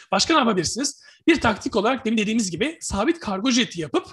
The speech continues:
bunun bir kısmını ürününüze yedirebilirsiniz. Yani diyebilirsiniz ki,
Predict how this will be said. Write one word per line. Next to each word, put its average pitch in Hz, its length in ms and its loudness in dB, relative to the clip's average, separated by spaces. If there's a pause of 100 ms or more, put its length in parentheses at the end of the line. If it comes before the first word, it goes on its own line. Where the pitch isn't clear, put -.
(280)
bunun 247 180 -4
bir 254 200 -2
kısmını - 380 0
ürününüze 214 320 -2
yedirebilirsiniz. 156 540 -6
Yani 247 180 0
diyebilirsiniz 240 500 0
ki, - 220 -2